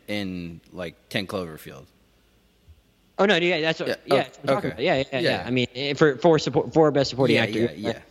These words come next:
Speaker 2: I mean, there was,
Speaker 1: Not
Speaker 2: like,
Speaker 1: for
Speaker 2: I don't
Speaker 1: being
Speaker 2: understand.
Speaker 1: a bad movie, yeah.
Speaker 2: No, no, no, no, no. Uh, but yeah, I don't understand why that wasn't, like, a thing that got talked about a little more. But I guess they wanted to go with some of the more, like, prestige-y films, uh, whatever.
Speaker 1: Typical.
Speaker 2: Like,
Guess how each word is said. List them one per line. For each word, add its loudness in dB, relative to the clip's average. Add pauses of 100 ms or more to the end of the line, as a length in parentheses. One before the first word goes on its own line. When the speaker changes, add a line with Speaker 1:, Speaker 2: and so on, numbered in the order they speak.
(160)
Speaker 2:
I 4
mean, 4
there 6
was, 4
Speaker 1:
Not 4
Speaker 2:
like, -4
Speaker 1:
for 2
Speaker 2:
I 4
don't 2
Speaker 1:
being 2
Speaker 2:
understand. 2
Speaker 1:
a 4
bad -8
movie, -6
yeah. -6 (220)
Speaker 2:
No, 4
no, 4
no, 2
no, 0
no. 0
Uh, 4
but 2
yeah, 4
I 4
don't 2
understand 4
why 4
that 4
wasn't, 0
like, 0
a 4
thing 0
that 4
got 2
talked 4
about 4
a 4
little 4
more. 4
But 2
I 6
guess 2 (280)
they 6
wanted 6
to 4
go 6
with 4
some 0
of 2
the 2
more, 4
like, 0
prestige-y 4
films, 2 (340)
uh, 4
whatever. 2
Speaker 1:
Typical. -12
Speaker 2:
Like, 0